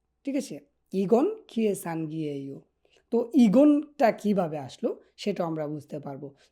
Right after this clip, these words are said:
যদি আমরা বুঝতে চাই তাহলে আমরা চলে যেতে হবে আমাদের কোথায়, কই জানি দেখছিলাম, এইখানে।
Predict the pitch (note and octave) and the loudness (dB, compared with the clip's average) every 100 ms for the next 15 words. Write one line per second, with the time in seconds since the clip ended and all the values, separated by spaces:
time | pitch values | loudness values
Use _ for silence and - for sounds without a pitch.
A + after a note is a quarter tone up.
0 | - A#3 A#3+ A#3+ G#3 G3+ A#3 A3+ A3+ E3+ | -4 0 2 0 -2 -4 -4 -4 -2 -2
1 | F3 G#3 F#3+ F#3 E3+ E3 F3+ G3+ F#3+ F3+ | -2 -6 -4 -4 -6 -8 -8 -8 -8 -10
2 | D#3 D#3+ F3 F3+ D#3+ D#3 E3 F3 E3 G3+ | -12 -12 -8 -8 -10 -12 -12 -12 -8 -8
3 | D#3 C3+ - D#3+ E3+ F3 F3 G#3+ A3+ - | -8 -10 -14 -14 -12 -14 -12 -14 -8 0
4 | G3+ - C3+ | 0 0 -10